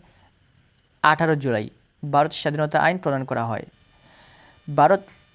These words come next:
উপমহাদেশের জনগণদের ক্ষোভের একটি গুরুত্বপূর্ণ কারণ কী ছিল? একদিন, সামাজিক এবং ধর্মীয়। লর্ড ডালহৌসি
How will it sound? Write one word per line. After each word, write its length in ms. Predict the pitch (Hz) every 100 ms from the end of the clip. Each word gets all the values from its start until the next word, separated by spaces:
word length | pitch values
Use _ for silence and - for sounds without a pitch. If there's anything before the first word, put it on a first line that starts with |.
| _ _ _
উপমহাদেশের 760 | 165 190 190 196 185 196 196 185 - 151
জনগণদের 600 | 143 151 170 165 156 175 -
ক্ষোভের 340 | 170 160 175
একটি 200 | 160 -
গুরুত্বপূর্ণ 560 | 151 151 - 170 175 170
কারণ 280 | 165 147 151
কী 180 | 151
ছিল? 300 | 131 147 170 190 _ _ _ _ -
একদিন, 460 | 151 151 - 117 - -
সামাজিক 480 | - 151 156 180 -
এবং 280 | 151 156 147
ধর্মীয়। 380 | 143 131 117 - - _ _ _ _ _ _ _ _ _ _ _ _ _ _ _ _ _ _ _ _ _ _ -
লর্ড 420 | 151 160 185 196
ডালহৌসি 880 | 170 151 151 147 175 175 - 156 202